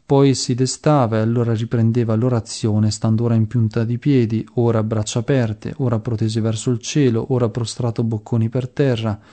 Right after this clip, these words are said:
e la ritmava con genuflessioni, colpi di flagello e forti gemiti. Comunque, ecco, in quell'occasione, mentre ha questo malore, i frati lo portano in questa cella non sua,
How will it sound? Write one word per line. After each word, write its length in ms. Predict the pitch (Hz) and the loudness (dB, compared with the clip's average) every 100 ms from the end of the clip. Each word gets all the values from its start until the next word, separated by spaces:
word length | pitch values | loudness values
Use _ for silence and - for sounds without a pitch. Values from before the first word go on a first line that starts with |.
| - - - - - _ _ | -20 -20 -20 -20 -20 _ _
e 120 | 160 | 2
la 200 | 143 139 | 4 4
ritmava 600 | 135 135 131 127 123 113 | 2 2 2 4 2 0
con 200 | 107 127 | 0 0
genuflessioni, 960 | 113 117 107 113 101 - 139 131 107 101 | 2 2 2 0 -2 -2 2 4 2 0
colpi 400 | - 123 110 120 | 0 -2 0 -2
di 100 | 113 | -2
flagello 600 | 113 113 120 139 113 104 | -2 -2 0 2 2 -2
e 20 | |
forti 400 | 101 117 107 117 | -2 -4 -4 -4
gemiti. 580 | 113 107 98 95 95 107 - _ _ _ _ - - - _ - - | -2 -2 -2 -4 -6 -12 -14 _ _ _ _ -20 -20 -20 _ -20 0
Comunque, 520 | 190 123 104 113 110 - - - - _ - _ _ - - - - - | 4 4 4 -2 -8 -10 -20 -20 -20 _ -20 _ _ -20 -20 -20 -20 -20
ecco, 420 | - 113 - 113 113 | -10 -10 -4 -4 -2
in 460 | 123 110 107 104 104 | -2 0 2 2 0
quell'occasione, 960 | 123 113 107 135 - 123 120 120 117 | 0 0 2 0 2 4 4 4 2
mentre 500 | 123 117 110 107 107 | 2 2 2 2 0
ha 100 | 104 | 0
questo 300 | 104 113 - | 0 -2 0
malore, 400 | 120 135 123 113 | 2 4 4 2
i 40 | 101 | 0
frati 440 | - 113 110 113 | 0 -2 0 0
lo 120 | 113 | -2
portano 440 | 107 113 110 - 107 | 0 0 0 2 2
in 120 | 104 | 2
questa 280 | 107 107 - | 0 -4 -4
cella 380 | - 120 104 101 | -2 0 2 4
non 240 | 135 143 | 4 4
sua, 360 | - 120 117 | 0 -2 -2